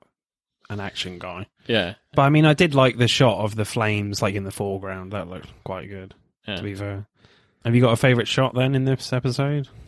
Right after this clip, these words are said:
Speaker 2: No, actually, when he shot the scientist, that was pretty cool. At the same
Speaker 1: Oh,
Speaker 2: time,
Speaker 1: right.
Speaker 2: at the same time, like, the, uh, missile hit the container and, like,
Speaker 1: Oh, okay.
Speaker 2: flew him around. I thought that was,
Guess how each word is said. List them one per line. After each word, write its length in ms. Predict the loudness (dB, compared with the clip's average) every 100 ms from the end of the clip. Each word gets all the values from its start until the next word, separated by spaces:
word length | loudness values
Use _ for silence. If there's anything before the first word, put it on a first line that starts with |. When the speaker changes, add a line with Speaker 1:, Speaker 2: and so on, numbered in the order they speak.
| 2
Speaker 2:
No, 200 | 4 6
actually, 260 | 4 4
when 80 | 4
he 40 | 4
shot 220 | 4 4
the 60 |
scientist, 500 | 2 2 2 0 -2
that 120 | 0 -2
was 80 | -2
pretty 180 | -6
cool. 260 | -6 -8 -10 _ _ _ _ _
At 140 | -2 0
the 80 |
same 220 | 2 4 6
Speaker 1:
Oh, 40 |
Speaker 2:
time, 280 | 4 4 2
Speaker 1:
right. 380 | -2 _ -2 0
Speaker 2:
at 60 |
the 60 | 2
same 220 | 2 2
time, 240 | 0 0
like, 200 | 2 0
the, 260 | 0 2 2
uh, 80 | 2
missile 320 | 2 0 -2
hit 200 | -4 -4
the 220 | -2 -4 -6
container 480 | -6 -2 0 0 -2
and, 200 | -4 -6 -10 -14
like, 160 | -16 -16 _ -10 -4
Speaker 1:
Oh, 200 | 2 2
okay. 100 | 2
Speaker 2:
flew 80 | -2
him 80 | 0
around. 260 | 0 0
I 40 | -2
thought 160 | 0
that 100 | 0
was, 260 | 0 -2